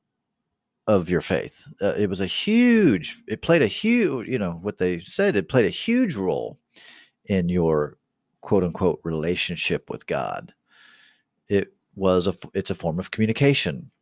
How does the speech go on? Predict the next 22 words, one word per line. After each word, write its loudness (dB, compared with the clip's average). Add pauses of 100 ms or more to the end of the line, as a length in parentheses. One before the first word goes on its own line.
(560)
And 2
I've 0
heard 2
people -2
say 4
this, 4
and 0
I -12
think -4
it's -8
pretty 0
accurate, -2
that -4 (1500)
prayer 6
is, 0 (640)
is -10
speaking -6
or -6
asking -4
God -4
for -6
things, -8